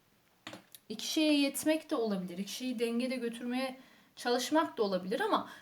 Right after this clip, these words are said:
hani şu saatten sonra artık kalbime, artık ruhuma yük olmaya başladı diyor olabilirsiniz. Bakın bazı yükler var.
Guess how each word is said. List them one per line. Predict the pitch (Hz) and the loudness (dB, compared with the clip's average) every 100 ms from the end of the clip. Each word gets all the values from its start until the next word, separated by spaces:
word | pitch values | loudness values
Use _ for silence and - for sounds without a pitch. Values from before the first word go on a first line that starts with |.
| - | -10
hani | 320 | -8
şu | 311 339 | -6 -4
saatten | 320 302 302 294 285 | 2 4 2 0 0
sonra | 277 285 269 | 0 -4 0
artık | 262 262 277 - | 0 0 -6 -6
kalbime, | 262 254 254 247 247 233 240 - | 0 0 0 -2 -2 -2 -6 -4
artık | 233 233 240 247 | -2 -2 -6 -6
ruhuma | 240 233 233 226 | -6 -2 -2 -2
yük | 233 - | -4 2
olmaya | 277 233 202 190 | 4 4 2 0
başladı | 190 190 - - 202 185 196 233 - _ _ _ _ _ _ _ _ _ _ _ - | 2 0 -4 -6 -4 -2 -2 -4 -10 _ _ _ _ _ _ _ _ _ _ _ -4
diyor | 226 220 | 2 2
olabilirsiniz. | 208 208 208 196 185 180 185 185 | 2 0 0 0 0 -2 -4 -6
Bakın | 190 202 190 | -6 -6 -6
bazı | 190 233 247 220 | -4 -4 -4 -4
yükler | 190 185 - 196 180 175 - | -4 -6 -8 -4 -2 -4 -10
var. | - - - | -16 -12 -12